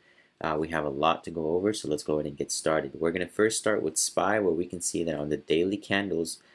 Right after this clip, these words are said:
spy is approaching its twenty twenty-three highs. In fact, it's making newer highs slowly day over day. Now, some levels to focus on for spy are gonna be the four twenty-nine sixty-seven resistance and then the four thirty-one seventy resistance right after.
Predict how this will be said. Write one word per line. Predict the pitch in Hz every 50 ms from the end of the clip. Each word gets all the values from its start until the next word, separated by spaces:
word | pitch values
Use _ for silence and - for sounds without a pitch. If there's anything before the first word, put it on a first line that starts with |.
| _ _
spy | - - - - - - 92 98 107 117 -
is | - 98 -
approaching | - - - - 85 85 82 82 - - 87 85 85 80 -
its | 73 76 - -
twenty | - - 85 82 82 87 87
twenty-three | - - 90 82 82 82 - - 80 73 73
highs. | 71 - 85 85 90 101 104 -
In | - 76 78
fact, | - - 80 80 80 - -
it's | - - - -
making | 85 82 82 82 82 80 80
newer | 80 87 92 98 98
highs | 95 92 87 85 82 82 82 - - - - _ _ -
slowly | - - - 101 101 107 107 110 110 98
day | 85 - 80 80 82 80
over | 80 78 80 73
day. | 78 87 90 82 - - _ _ - - - - _ _ -
Now, | 82 82 82
some | 82 - 90 85
levels | 87 95 101 104 120 123 120
to | - 101
focus | - 107 107 107 - -
on | 107 98 101
for | 98 - -
spy | 92 - - - 95 98 98
are | 98 90 80
gonna | 80 87 85 82 82
be | 80 85
the | 80 78
four | - - - - 98 101
twenty-nine | 101 - - 104 101 95 90 87 87 90 87
sixty-seven | - - 82 - - 87 - - 87 85 82 85 82 80
resistance | 76 76 78 87 92 - - - 120 120 120 - - - - - - - -
and | 85 82
then | 82 78
the | 78
four | - - - 92 95 92
thirty-one | - 92 90 87 87 82 82 80 80 80
seventy | - - 80 78 80 82 80
resistance | 76 76 73 - 76 73 - - 78 73 - -
right | 76 71 73 76
after. | 80 82 80 - - - 71 71